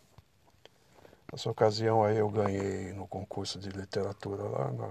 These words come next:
no sorteio, perdão, de literatura, é, uma revista, Vivência,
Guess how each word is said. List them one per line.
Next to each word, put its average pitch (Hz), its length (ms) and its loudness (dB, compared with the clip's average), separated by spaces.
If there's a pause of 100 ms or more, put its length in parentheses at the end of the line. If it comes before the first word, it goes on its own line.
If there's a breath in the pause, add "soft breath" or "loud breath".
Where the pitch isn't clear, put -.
(260)
no - 60 -12
sorteio, 131 520 8 (500)
perdão, - 300 0 (260)
de - 140 -8
literatura, 110 760 -2 (1400 loud breath)
é, 107 560 -4
uma 107 100 -4
revista, 113 600 2 (560 loud breath)
Vivência, 113 800 0